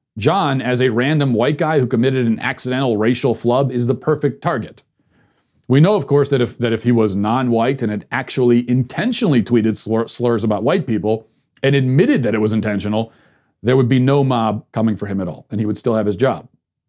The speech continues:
So the victim selection here is not,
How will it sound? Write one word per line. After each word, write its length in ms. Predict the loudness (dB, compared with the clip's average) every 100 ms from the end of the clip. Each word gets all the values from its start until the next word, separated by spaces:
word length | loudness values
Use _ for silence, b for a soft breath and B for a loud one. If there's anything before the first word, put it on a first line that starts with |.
| _ _ _ _ _ _ _ _ _
So 200 | -2 2
the 100 | 2
victim 320 | 2 2 0 -2
selection 440 | 0 -2 -4 -8
here 180 | -6 -6
is 260 | -8 -10 -10 -4
not, 340 | -2 -2 -8